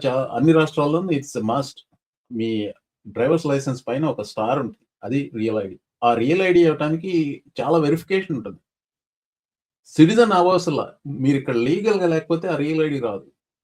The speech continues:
డిసెంబర్ తొమ్మిదో తారీఖున మినియాపోలిస్, మినిసోటాలో ఇరవై ఏళ్ల ముబాషిర్ అనే అతను, I think he is a Somali descent. Uh, he was at lunch break. ఐస్ agents, uh, Customs and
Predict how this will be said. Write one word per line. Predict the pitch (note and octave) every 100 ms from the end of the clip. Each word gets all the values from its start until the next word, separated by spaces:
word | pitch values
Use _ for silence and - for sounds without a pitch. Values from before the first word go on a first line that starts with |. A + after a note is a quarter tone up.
| _ _ _ _ _ C3
డిసెంబర్ | C3 F#3 F#3
తొమ్మిదో | D#3+ D#3+ D#3
తారీఖున | C#3+ C3+ C3 C#3+ G3+ F3
మినియాపోలిస్, | A#2+ C3+ D3 D3 C3+ C3+
మినిసోటాలో | B2+ A#2+ A#2+ A#2 A#2+ E3+ E3 - -
ఇరవై | C3 C3+ B2+ C#3+
ఏళ్ల | E3+ A#2+ A#2+ A#2
ముబాషిర్ | A2+ C#3+ E3 E3 D#3+ C#3
అనే | B2
అతను, | A2+ C#3 C#3+
I | C3+
think | D3+ -
he | C3+
is | - A#2
a |
Somali | A2 A2+ C3 A#2
descent. | G#2+ - E3 E3+ _ _ _ _ _ _ _ _ _ A#2+
Uh, | A#2 A2+ A#2
he | C#3+
was | D3 C3+
at | - _ - A#2+ G#2+ A2
lunch | D3+ D3+ C#3
break. | A#2+ G#2+ A2 - C#3+ _ _ _ _ _ _ _ _ _ _ _ _ _ -
ఐస్ | C#3+ E3 - D#3+
agents, | C#3+ C3+ C3+ F#3
uh, | G#3 D3+ C3 A2+ C#3 -
Customs | C#3 D3 C#3
and | C#3+